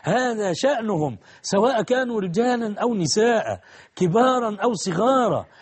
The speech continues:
انظروا حتى الحالات الإيثار التي كانت يوم ال-، اليرموك، الواحد يطلب شربة ماء فيأتونه بالماء فيجد أخاه يتأوى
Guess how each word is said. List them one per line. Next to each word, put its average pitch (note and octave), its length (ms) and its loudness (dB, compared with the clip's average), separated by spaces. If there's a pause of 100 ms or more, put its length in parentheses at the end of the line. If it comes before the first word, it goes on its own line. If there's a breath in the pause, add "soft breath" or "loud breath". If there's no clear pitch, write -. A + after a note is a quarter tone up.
(200 loud breath)
انظروا A3 460 0
حتى C4 280 -4
الحالات G#3+ 460 0
الإيثار G3+ 440 -2
التي A3 340 -2
كانت A3 540 -2
يوم A3 200 -2
ال-، E3+ 160 -4 (300 loud breath)
اليرموك، F3+ 840 0 (280 soft breath)
الواحد F#3+ 320 0
يطلب G3 420 -2
شربة F#3+ 420 0
ماء D3 340 -2 (640 loud breath)
فيأتونه F#3 1040 -2 (380 soft breath)
بالماء F#3+ 840 0 (360 soft breath)
فيجد G#3 580 -2 (180)
أخاه A#3+ 340 -2
يتأوى F#3 720 -2